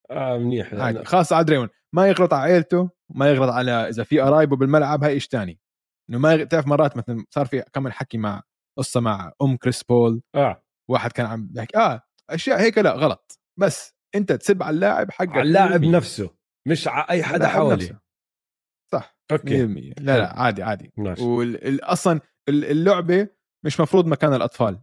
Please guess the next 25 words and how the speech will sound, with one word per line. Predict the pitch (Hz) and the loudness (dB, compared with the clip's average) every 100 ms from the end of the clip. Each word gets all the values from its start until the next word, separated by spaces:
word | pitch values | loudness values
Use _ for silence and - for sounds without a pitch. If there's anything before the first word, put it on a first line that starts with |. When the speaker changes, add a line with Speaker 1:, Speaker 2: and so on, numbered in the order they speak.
| - | -4
Speaker 2:
إذا | 139 | -4
أنت | 160 | -2
حتجيب | - 131 139 131 165 139 | -2 -2 -4 2 2 2
طفلك | 165 - 113 - | 0 0 -4 -2
ل-، | 120 110 107 - _ _ _ - | -2 -2 -6 -12 _ _ _ -2
لمباراة | 127 123 120 123 147 147 | 2 2 0 2 2 2
سلة | - 170 143 120 | 2 2 2 0
بلاي | 165 165 | 2 2
أوفس | 135 - - - - _ - | 2 -2 -12 -16 -20 _ -16
ببوسطن، | 131 151 147 175 170 - 160 165 185 - _ _ _ _ _ _ _ _ | -2 0 2 2 0 0 2 2 0 -6 _ _ _ _ _ _ _ _
ب-، | 117 127 135 123 80 - | -10 -6 -4 -4 -8 -8
آه، | 131 127 123 117 117 | -2 -2 0 -2 -2
جو | |
Speaker 1:
بالفاينلز. | 113 110 139 165 - 143 | -4 -2 2 2 4 2
Speaker 2:
مشحون | 165 143 180 156 | 0 2 2 2
هيك، | 147 170 - 208 220 _ _ | 2 2 4 2 0 _ _
Speaker 1:
وجو | 107 92 113 | -6 0 2
Speaker 2:
لازم | 247 220 | 2 2
يتع-، | |
Speaker 1:
مشحون. | 214 214 | 2 2
Speaker 2:
لازم | 214 226 214 | 4 4 2
تعلمه، | 220 240 147 | 2 2 4
تقول | 190 196 | 4 4
له: | |
"اسمع، | 208 160 160 | 4 2 0